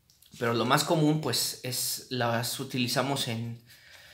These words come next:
en ese tipo de, de materiales, ¿ok?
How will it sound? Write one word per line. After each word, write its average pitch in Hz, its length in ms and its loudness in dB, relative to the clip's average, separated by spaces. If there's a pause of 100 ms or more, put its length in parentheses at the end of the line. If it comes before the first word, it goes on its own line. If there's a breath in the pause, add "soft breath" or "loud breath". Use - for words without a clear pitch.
(1080 loud breath)
en 123 160 2
ese 135 180 2
tipo 131 320 0
de, 110 320 -4
de 113 120 -4
materiales, 117 680 -2
¿ok? 127 160 -4